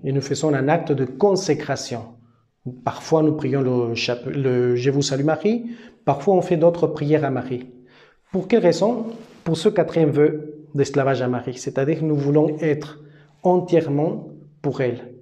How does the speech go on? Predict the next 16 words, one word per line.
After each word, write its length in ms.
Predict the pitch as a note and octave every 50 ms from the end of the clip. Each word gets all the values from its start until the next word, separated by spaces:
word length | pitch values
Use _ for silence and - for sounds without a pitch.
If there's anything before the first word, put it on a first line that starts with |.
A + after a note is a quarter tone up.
| _ -
et 80 | D3
que 80 | - D3
tous 300 | C#3 D3 - - A#3 G#3+
nos 260 | F3 D3 C#3+ - D#3
actes, 340 | E3 F3+ - - - - - - _ _ _ _ _ _ _ _ _
tout 140 | - A3 G#3+
ce 80 | -
que 80 | - D#3+
nous 120 | D#3 D3
faisons 340 | - - C#3+ - - D#3+ D3+
et 100 | C#3 D3
tout 100 | - G#3+
ce 100 | - -
que 80 | - D#3
nous 100 | D3+ D3
sommes, 460 | D3+ - F3+ G3+ A3 A#3 - -